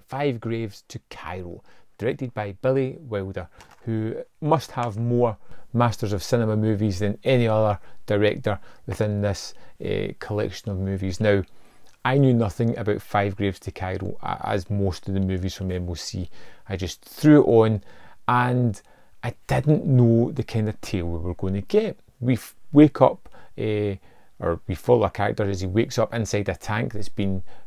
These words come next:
eh, attacked in some way. Most of, uh, its other passengers are dead. He stumbles out into the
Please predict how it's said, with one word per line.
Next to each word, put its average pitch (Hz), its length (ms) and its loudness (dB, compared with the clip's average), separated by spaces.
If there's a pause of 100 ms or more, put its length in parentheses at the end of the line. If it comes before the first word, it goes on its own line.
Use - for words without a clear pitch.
eh, - 160 -10
attacked - 480 -2
in 113 100 -2
some 110 280 0
way. 110 200 2
Most 110 320 -2
of, 98 220 -6
uh, - 60 -8
its 101 260 -2
other 104 180 0
passengers 98 540 -4
are 85 200 -4
dead. 120 340 4 (300)
He - 140 -6
stumbles 104 520 0
out 107 220 2
into 98 280 -6
the 87 140 -2